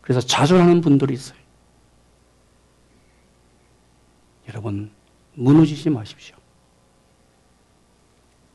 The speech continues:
예수와 함께, 주님과 함께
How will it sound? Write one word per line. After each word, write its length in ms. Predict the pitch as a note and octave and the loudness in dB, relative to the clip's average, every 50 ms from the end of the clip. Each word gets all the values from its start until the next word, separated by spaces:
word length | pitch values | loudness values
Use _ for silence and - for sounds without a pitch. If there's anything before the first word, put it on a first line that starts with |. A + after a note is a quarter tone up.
| - | -6
예수와 380 | A#2+ G#2+ G2 - - - G#2+ G#2+ | -6 -6 -6 -6 -10 -16 -20 -20
함께, 300 | - - _ _ _ _ _ _ _ _ _ _ _ _ _ _ _ _ _ _ _ _ | -20 -20 _ _ _ _ _ _ _ _ _ _ _ _ _ _ _ _ _ _ _ _
주님과 320 | - - D#3 D#3+ D3+ D3 | 0 4 6 8 8 6
함께 460 | D3 C#3+ C3 - - - D3 C3 - | 6 4 0 -2 -2 -4 -4 -4 -4